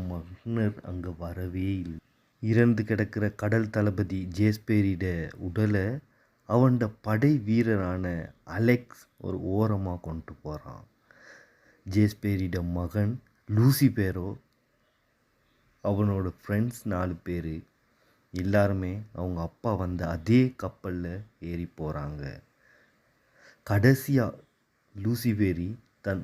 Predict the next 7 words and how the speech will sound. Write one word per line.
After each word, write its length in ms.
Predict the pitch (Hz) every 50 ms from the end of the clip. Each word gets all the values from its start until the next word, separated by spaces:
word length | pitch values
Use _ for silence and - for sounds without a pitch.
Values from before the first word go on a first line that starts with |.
| 95 95
உயிரா 340 | 107 120 135 135 135 127 117
நேசிச்ச 600 | 104 98 101 101 104 - 92 85 - - - -
அந்த 300 | - - 92 90 85 90
நாட்டை 440 | 87 85 85 92 101 - - 101 92
ஒரு 200 | 90 90 85 87
ஏக்கமாவும் 880 | 80 80 90 98 104 107 - - 110 101 95 90 85 82 80 80 85 101 - _ _ - _ _ _ - - - - - - _ _ _ _ _ _ _ _ _ _ _ _ _ _ _ _ _ _ _ _ _ - -
கவலையாவும் 760 | 123 113 104 120 139 143 143 131 120 101 92 92 95 92 92